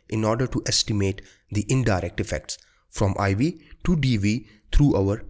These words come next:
two mediators. To calculate the indirect effect in serial mediation,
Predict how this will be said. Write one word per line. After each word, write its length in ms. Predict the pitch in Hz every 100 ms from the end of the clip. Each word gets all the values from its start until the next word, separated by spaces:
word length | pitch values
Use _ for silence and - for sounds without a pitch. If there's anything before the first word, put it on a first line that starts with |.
| -
two 240 | 113 107 -
mediators. 760 | 120 117 95 87 85 - - - _ _ _ _ _ _ _ _ _ _ _ _ _ _ _ _ _
To 60 | -
calculate 460 | 151 247 294 302 -
the 120 | -
indirect 440 | 196 160 135 -
effect 260 | - 110 -
in 60 |
serial 360 | 110 - 185 175
mediation, 600 | 113 113 101 90 - 92